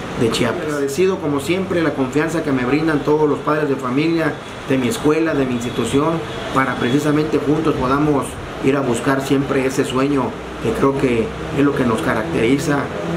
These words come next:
y, pues, precisamente el eslogan de ahí, ¿no? De que todo lo que pueda pasar por nuestra mente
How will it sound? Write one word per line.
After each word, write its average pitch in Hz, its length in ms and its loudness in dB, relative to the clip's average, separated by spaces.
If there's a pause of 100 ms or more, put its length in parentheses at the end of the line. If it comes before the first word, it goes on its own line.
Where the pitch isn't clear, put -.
(120)
y, 123 120 2
pues, 120 220 2
precisamente 131 960 0 (400)
el 117 100 2
eslogan 127 460 2
de 113 120 0
ahí, 135 160 4
¿no? 131 200 0
De 135 140 2
que 123 140 -4
todo 135 240 0
lo 123 120 0
que 113 220 0 (340)
pueda 131 180 2
pasar 131 260 0
por 123 160 -2
nuestra 113 300 0
mente 135 500 0